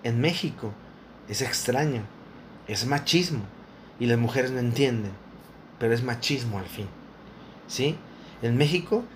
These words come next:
ha habido muchísimas muertes de mujeres y no se ve como algo malo, pues la idea absurda que se tiene es, ellas se lo buscaron.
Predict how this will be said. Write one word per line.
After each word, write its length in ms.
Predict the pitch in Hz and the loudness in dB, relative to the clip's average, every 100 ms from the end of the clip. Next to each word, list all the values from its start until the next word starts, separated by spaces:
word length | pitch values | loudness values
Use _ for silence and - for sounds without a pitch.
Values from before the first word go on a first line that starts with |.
| - 123 | -6 0
ha 60 | |
habido 200 | 135 139 | 2 2
muchísimas 880 | 135 131 120 - 170 - 180 170 131 | 0 -2 -2 -2 0 0 0 -2 0
muertes 360 | 127 139 - | 0 0 -2
de 60 | 127 | -2
mujeres 500 | 117 117 127 156 156 - - - | -2 0 0 0 -2 -12 -20 -4
y 80 | 123 | 0
no 120 | 127 | 2
se 120 | - | 4
ve 120 | 151 156 | 4 4
como 200 | 151 151 | 2 2
algo 220 | 160 147 | 2 2
malo, 360 | 147 196 196 127 - - - - - | 4 4 2 -4 -14 -20 -20 -20 -4
pues 180 | 127 117 | -2 2
la 100 | 120 | 4
idea 260 | 117 143 | 6 8
absurda 460 | 151 - 160 147 139 | 6 4 -2 0 -2
que 100 | 131 | -6
se 120 | 127 | -8
tiene 280 | 120 135 143 | -6 -2 -2
es, 160 | 139 - | -2 -4
ellas 280 | 113 123 120 | -2 -2 0
se 100 | 110 | 0
lo 100 | 101 | 0
buscaron. 600 | 98 - 117 131 151 | -2 -2 0 2 0